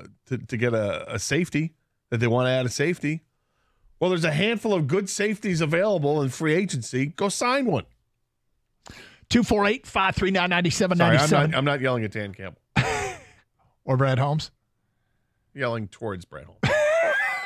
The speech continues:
Speaker 2: In his general
Speaker 1: Yeah,
Speaker 2: direction.
Speaker 1: I just want him to hear what I have to say.
Speaker 2: But not directly at him?
Speaker 1: Not at Dan Campbell, though. Not, I'm not gonna upset him.
Speaker 2: Uh, let's go to Gary. You're next on ninety-seven one The Ticket. What's up, Gary?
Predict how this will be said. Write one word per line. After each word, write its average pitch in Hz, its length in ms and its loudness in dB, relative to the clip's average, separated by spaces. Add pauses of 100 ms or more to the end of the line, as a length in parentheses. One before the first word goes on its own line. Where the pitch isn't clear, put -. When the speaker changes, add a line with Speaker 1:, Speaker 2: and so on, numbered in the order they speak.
(2250)
Speaker 2:
In 233 160 0
his 349 300 -4
general 226 500 -6
Speaker 1:
Yeah, 117 200 4
Speaker 2:
direction. 220 340 -6
Speaker 1:
I 139 60 -4
just 156 160 -2
want 175 180 2
him 180 120 0
to 170 40 0
hear 170 140 2
what 160 100 2
I 156 60 2
have 156 160 2
to 147 100 -2
say. 127 380 0
Speaker 2:
But 214 160 0
not 208 200 2
directly 202 480 2
at 190 200 2
him? - 60 4
Speaker 1:
Not 156 140 6
at 156 80 0
Dan 151 220 2
Campbell, 139 320 0
though. 87 160 -14 (480)
Not, 101 240 -8
I'm 107 100 -14
not 104 180 -8
gonna 110 120 -4
upset 101 260 -10
him. 87 140 -16 (480)
Speaker 2:
Uh, 185 440 4
let's 185 140 0
go 208 120 2
to 180 80 4
Gary. 170 380 4
You're 151 120 4
next 143 280 2
on 143 100 4
ninety-seven 139 400 4
one 135 100 4
The 131 80 4
Ticket. 127 260 -4
What's 139 180 0
up, 165 140 4
Gary? 175 280 4